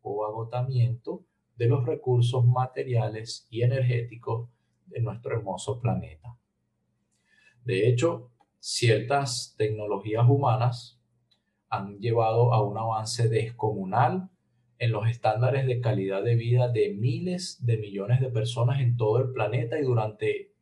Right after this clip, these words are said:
hace mucho tiempo de la historia, logrando así una mejor conservación del medio ambiente. Entonces, sin duda podemos decir que la tecnología aporta grandes beneficios a la humanidad,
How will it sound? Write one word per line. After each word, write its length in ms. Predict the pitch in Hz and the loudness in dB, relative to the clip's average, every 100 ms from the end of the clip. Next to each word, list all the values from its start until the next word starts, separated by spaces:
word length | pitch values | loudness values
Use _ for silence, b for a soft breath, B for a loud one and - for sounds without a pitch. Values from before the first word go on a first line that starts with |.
| _ - | _ -4
hace 280 | 113 120 139 | -2 -2 -4
mucho 340 | 135 - 131 | -4 -4 -6
tiempo 420 | 117 110 117 139 | -4 -2 0 0
de 100 | 110 | 0
la 60 | 92 | -2
historia, 500 | - - - - - _ _ _ _ _ _ _ _ _ - | -6 -2 -2 -2 -8 _ _ _ _ _ _ _ _ _ 0
logrando 480 | 120 117 113 120 156 | 4 6 4 4 2
así 440 | - 143 147 - _ _ _ - | 0 -2 -2 -4 _ _ _ -8
una 300 | 110 101 110 | -4 -4 0
mejor 500 | 123 120 113 117 - | 4 6 6 2 0
conservación 960 | 135 127 - 123 139 139 110 101 98 | -2 -2 -2 -2 -4 -6 -6 -6 -8
del 160 | 98 92 92 | -10 -12 -10
medio 260 | 87 92 | -10 -8
ambiente. 320 | 92 92 92 - - 117 - - - - - - - - - - - - - - | -10 -12 -16 -16 -20 -20 -20 -20 -20 -20 -20 -20 -20 -20 -20 -20 -20 -20 -12 -2
Entonces, 560 | 117 123 120 120 165 - | 0 4 6 6 4 0
sin 260 | - 131 | -2 2
duda 220 | 123 127 143 | 6 6 6
podemos 380 | 139 113 110 139 | 4 2 2 0
decir 420 | 147 - 120 117 | -2 -2 0 0
que 220 | - 131 117 - _ - | -2 -4 -6 -10 _ -14
la 300 | 104 104 107 | -4 -2 0
tecnología 720 | 107 104 101 101 98 120 120 | -2 -2 -4 -6 -2 2 2
aporta 480 | 127 110 110 - 117 | 2 -2 -2 0 0
grandes 800 | 104 107 147 170 170 185 - - | 0 0 0 -2 -6 -8 -8 -8
beneficios 640 | 113 104 95 - 120 131 123 | -6 -4 -6 -10 -6 -2 0
a 60 | |
la 120 | 123 | 2
humanidad, 520 | 117 95 87 82 - | 0 -2 -8 -10 -12